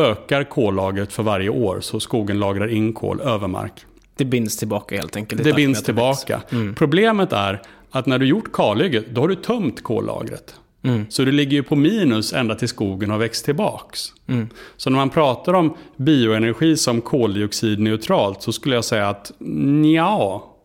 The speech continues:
Speaker 1: alltså det beror på, på vilken tidshorisont som vi räknar. För hugger du in ner en skog där det finns trehundraåriga träd i, i, i Norrland, ja, men då tar det väldigt lång tid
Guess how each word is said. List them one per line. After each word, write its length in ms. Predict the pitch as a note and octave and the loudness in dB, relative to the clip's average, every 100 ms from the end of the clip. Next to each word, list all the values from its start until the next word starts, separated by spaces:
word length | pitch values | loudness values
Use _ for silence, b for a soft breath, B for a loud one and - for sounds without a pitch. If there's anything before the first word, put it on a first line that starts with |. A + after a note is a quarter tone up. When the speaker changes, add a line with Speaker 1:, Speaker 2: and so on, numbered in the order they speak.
| _ | _
Speaker 1:
alltså 200 | - C3 | -4 -2
det 60 | C#3 | 0
beror 100 | D#3+ | 0
på, 140 | D#3+ C3 | 0 -2
på 120 | A#2+ | -2
vilken 220 | A#2+ C3+ | 0 0
tidshorisont 840 | - C3 A2+ - A2+ A#2+ B2 B2 | 2 0 0 -2 -2 0 0 0
som 180 | A#2+ A#2+ | 0 0
vi 80 | A#2+ | 0
räknar. 720 | D3+ A#2 G#2+ - F#3+ A2 A2+ b b b b b | 0 0 -4 -4 -2 -2 -6 b b b b b
För 100 | C#3+ | 0
hugger 300 | C#3 D3 D3 | 2 2 2
du 80 | D#3+ | 2
in 160 | F#3+ | 4
ner 180 | E3+ G3 | 4 4
en 120 | G3 | 2
skog 380 | D#3 - D3 A#2 | 0 2 0 0
där 100 | A#2 | 0
det 80 | A#2 | 0
finns 400 | A2 G#2 G2+ - B B B B B _ | 0 0 0 -4 B B B B B _
trehundraåriga 800 | - A2+ G2+ G2 G2 G2 G2 G2 | -2 2 2 2 2 0 0 -2
träd 380 | G#2 A2 A#2+ F#2 | -4 -4 -4 -4
i, 40 | F#2 | -6
i, 340 | G#2+ A2 C#3 | -6 -6 -2
i 40 | |
Norrland, 520 | G#2+ B2 D#3+ G#2 G2+ A2+ | 0 2 2 0 0 0
ja, 80 | |
men 140 | B2 A#2+ | 0 0
då 100 | A2+ | 0
tar 180 | - B2+ | 0 -2
det 60 | |
väldigt 440 | B2 B2+ G2+ C3 - | 0 0 0 -2 -2
lång 220 | G#2 G2+ | -2 -2
tid 400 | - D#3+ F#2+ | 0 0 0